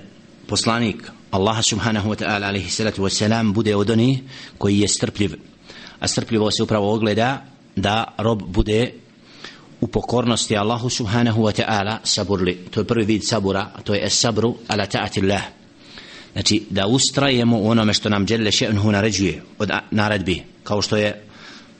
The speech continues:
kada dželle še'nuhu naređuje poslaniku, alejhi selam: "Ja, ejuha rasulu, bellig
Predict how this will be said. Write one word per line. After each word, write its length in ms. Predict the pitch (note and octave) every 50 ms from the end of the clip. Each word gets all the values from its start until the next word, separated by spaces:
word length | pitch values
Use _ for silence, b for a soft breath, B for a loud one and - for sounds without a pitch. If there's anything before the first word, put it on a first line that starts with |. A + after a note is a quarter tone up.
| - - -
kada 380 | - G2+ F#2+ G2 F#2+ - - - -
dželle 220 | G2 A2 G#2+ G#2
še'nuhu 240 | G2 - A#2+ G#2 G#2
naređuje 320 | G2+ G2+ G#2 G2 G2 A2 G#2
poslaniku, 400 | G#2 - G#2+ G#2 G#2+ G#2 G2+ G#2+
alejhi 140 | G2 -
selam: 140 | - A2 F#2+
"Ja, 140 | G#2+ G#2+ A2
ejuha 180 | A2 G#2 G#2 G#2
rasulu, 380 | G2 G#2 - - A#2+ A2 G2+
bellig 420 | F2+ A2 A2+ A2 G#2 G2+ G2 G2+